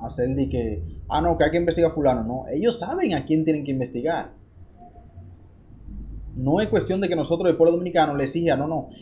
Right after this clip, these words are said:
Ellos saben cuáles son. ¿Ustedes piensan que Yanalay no sabe? ¿Que el presidente de, o el director de la D N C D no sabe? Ellos saben todo eso.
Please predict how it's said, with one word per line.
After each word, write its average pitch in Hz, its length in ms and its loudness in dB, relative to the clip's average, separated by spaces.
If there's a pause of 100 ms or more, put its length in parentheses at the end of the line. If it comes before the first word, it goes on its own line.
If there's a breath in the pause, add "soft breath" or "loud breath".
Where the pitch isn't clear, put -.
(140)
Ellos 220 280 6
saben 220 380 8
cuáles 170 240 10
son. 113 300 0 (140)
¿Ustedes 180 260 -4
piensan 190 260 -2
que 143 140 0
Yanalay 143 340 4
no 170 100 -2
sabe? 120 300 0 (840)
¿Que 139 160 2
el 131 280 0 (400)
presidente 156 600 0
de, 127 340 0
o 120 120 -2
el 123 60 -2
director 147 460 0
de 131 340 -4
la 131 60 2
D 135 80 2
N 143 100 -2
C 143 120 -8
D 143 100 0
no - 80 -2
sabe? 113 320 -4 (480)
Ellos 208 260 0
saben 202 360 0
todo 156 260 4
eso. 208 400 -2